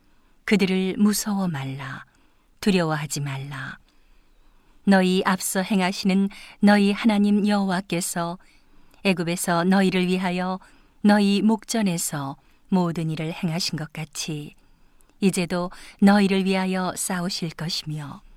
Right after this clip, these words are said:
광야에서도 너희가 당하였거니와 사람이 자기 아들을 아는 같이 너희 하나님 여호와께서 너희의 행로 중에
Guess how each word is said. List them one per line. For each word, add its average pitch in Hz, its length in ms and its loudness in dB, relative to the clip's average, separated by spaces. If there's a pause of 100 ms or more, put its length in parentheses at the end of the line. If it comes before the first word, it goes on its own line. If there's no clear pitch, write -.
(600)
광야에서도 190 920 2
너희가 196 460 4
당하였거니와 185 1000 0 (640)
사람이 202 680 2
자기 208 380 0
아들을 196 400 2
아는 208 340 2
같이 175 560 -6 (600)
너희 175 300 4
하나님 175 460 0
여호와께서 165 880 -6 (520)
너희의 185 400 4
행로 196 300 2
중에 185 400 -2